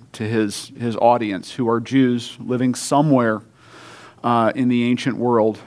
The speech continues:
who have become Christians, is no matter what, how much you loved,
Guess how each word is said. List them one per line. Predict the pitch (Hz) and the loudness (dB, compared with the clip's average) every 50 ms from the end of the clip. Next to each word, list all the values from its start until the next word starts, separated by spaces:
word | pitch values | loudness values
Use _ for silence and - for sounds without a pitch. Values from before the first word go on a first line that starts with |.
| - | -8
who | - 127 120 117 110 | -4 -2 -2 0 -2
have | 104 117 107 104 92 92 - | -2 -2 -4 -4 -4 -4 -6
become | 113 107 - 127 117 113 | -6 -4 -4 -4 -4 -4
Christians, | - - 127 120 - - 117 101 98 98 - - - - _ - | -2 -2 -2 -2 -2 -4 -2 -2 -2 -4 -6 -10 -14 -12 _ -4
is | 117 113 113 113 110 110 107 - - - _ _ _ _ _ _ _ _ _ - - - - - _ - | -2 0 2 0 0 -2 -4 -8 -10 -14 _ _ _ _ _ _ _ _ _ -20 -20 -20 -20 -20 _ -2
no | 135 131 | 0 2
matter | 135 135 143 156 160 151 | 4 4 4 2 2 0
what, | 135 131 143 - - | 0 0 -2 -2 -4
how | 135 131 139 | -4 -4 -2
much | 139 143 139 135 - - | 0 0 0 -2 -2 -2
you | 135 127 | -2 0
loved, | 123 123 120 123 127 131 127 - - - | 4 4 6 6 4 2 0 -6 -18 -20